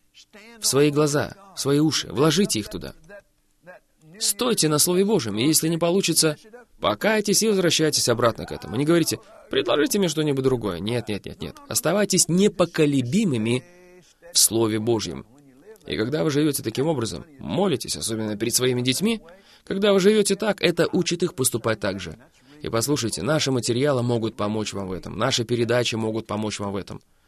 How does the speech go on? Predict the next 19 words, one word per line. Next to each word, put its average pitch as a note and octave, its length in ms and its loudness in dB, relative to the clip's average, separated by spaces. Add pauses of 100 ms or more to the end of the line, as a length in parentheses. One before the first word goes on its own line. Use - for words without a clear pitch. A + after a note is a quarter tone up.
(240)
Вот D3+ 160 2
что C3+ 140 -2
скажу A2+ 340 0
вам. D#2+ 200 -8 (1200)
В - 80 0
этом F#3+ 220 2
служении E3+ 420 0
работают D#3+ 480 2
люди, D#3+ 220 2
которые C3+ 380 0
научены A#2+ 560 0
молиться. A2 440 -4 (520)
Мы G#3+ 100 -2
не F#3+ 100 0
просто E3 320 0
отвечаем C3 480 0
на B2 120 2
ваши A2 220 0
письма. G#2+ 380 -8